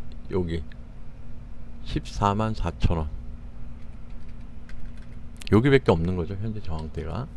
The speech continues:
그리고 여기 넘어갔으니까 일단 수익 구간이니까 본절가 오면 또 청산하겠습니다. 본절가 오면 청산하고 일단 챙기고 다시 눌림목에서 잡는 방향으로 하겠고요. 그다음에 이제 여기서 이제 눌림목 구간이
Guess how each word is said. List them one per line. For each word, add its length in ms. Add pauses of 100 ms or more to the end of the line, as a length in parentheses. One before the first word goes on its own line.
(800)
그리고 800 (580)
여기 240
넘어갔으니까 720
일단 320
수익 300
구간이니까 500
본절가 460
오면 200
또 80
청산하겠습니다. 960 (120)
본절가 300
오면 160
청산하고 720
일단 260
챙기고 440
다시 380 (520)
눌림목에서 540
잡는 340
방향으로 420
하겠고요. 460 (600)
그다음에 300 (1120)
이제 200 (140)
여기서 320
이제 160
눌림목 460
구간이 580